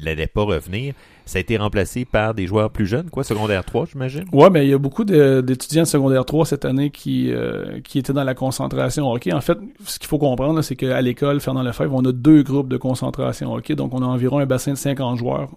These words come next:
Speaker 2: pour, euh, le secondaire trois, quatre, cinq. Puis, dans ces deux groupes-là, habituellement, on a un groupe de vingt-cinq qui sont présélectionnés ou qui sont peut-être plus intéressés à faire, euh, partie de l'équipe de l'école. Puis, au sein de cette, euh, de cette unité de vingt-cinq joueurs-là, ben, nous autres, on en sélectionnait dix-sept.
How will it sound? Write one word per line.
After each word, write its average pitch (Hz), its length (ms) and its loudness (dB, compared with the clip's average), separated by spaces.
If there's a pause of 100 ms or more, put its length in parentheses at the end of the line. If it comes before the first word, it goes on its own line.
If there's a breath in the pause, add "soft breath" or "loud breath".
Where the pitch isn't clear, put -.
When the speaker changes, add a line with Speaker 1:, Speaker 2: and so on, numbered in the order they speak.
(300)
Speaker 2:
pour, 127 320 2
euh, 113 480 -4
le 127 60 -6
secondaire 127 380 -2
trois, 139 200 0
quatre, 123 160 -4
cinq. 180 220 -4 (420 loud breath)
Puis, 143 180 -2
dans 135 200 4
ces 143 140 0
deux 131 160 6
groupes-là, 127 360 4
habituellement, 135 440 2
on 135 80 0
a 131 40 0
un 127 100 2
groupe 131 280 2
de 131 80 4
vingt-cinq 135 600 0
qui - 120 -14
sont 135 200 -2
présélectionnés 135 1000 2
ou 147 80 2
qui - 120 -10
sont 135 180 -2
peut-être 131 520 -4
plus 147 260 0
intéressés 135 640 0
à 139 80 0
faire, 135 140 -2
euh, 123 240 -4
partie - 280 -4
de 127 60 -2
l'équipe 120 200 -4
de 120 80 -4
l'école. 107 340 -8 (420 loud breath)
Puis, - 140 -2
au 127 160 6
sein 151 200 4
de 139 80 2
cette, 131 360 -4
euh, 113 320 -4
de 127 100 -4
cette 131 240 -4
unité 135 240 0
de 123 40 -6
vingt-cinq 131 360 0
joueurs-là, 120 340 2
ben, 139 80 -2
nous 123 140 -2
autres, 123 120 -4
on 123 100 -2
en 120 80 -4
sélectionnait 127 500 -4
dix-sept. - 360 -4